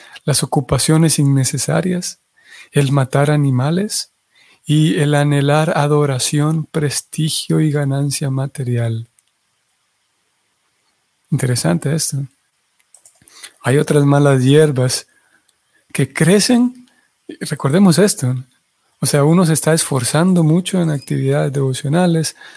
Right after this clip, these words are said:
tratando de progresar, de mejorar como Vaishnava, y con todos esos esfuerzos crecen otras malas hierbas.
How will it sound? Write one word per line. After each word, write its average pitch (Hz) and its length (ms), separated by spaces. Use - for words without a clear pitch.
tratando 135 560
de 131 60
progresar, 131 800
de 139 100
mejorar 143 600
como 131 320
Vaishnava, 160 680
y 151 100
con 135 280
todos 175 380
esos 165 280
esfuerzos 180 840
crecen 147 540
otras 135 320
malas 127 440
hierbas. 123 640